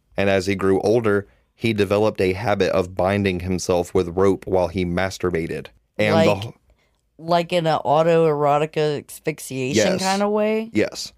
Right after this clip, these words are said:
Speaker 1: And the whole connection between his dark fantasies and sex stayed with him.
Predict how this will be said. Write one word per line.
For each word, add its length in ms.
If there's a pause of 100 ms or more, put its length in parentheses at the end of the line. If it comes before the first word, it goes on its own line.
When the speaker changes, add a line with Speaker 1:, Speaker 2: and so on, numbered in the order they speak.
(260)
Speaker 1:
And 260
the 80
whole 200
connection 580
between 340
his 220
dark 260
fantasies 640
and 200
sex 480 (120)
stayed 400
with 260
him. 340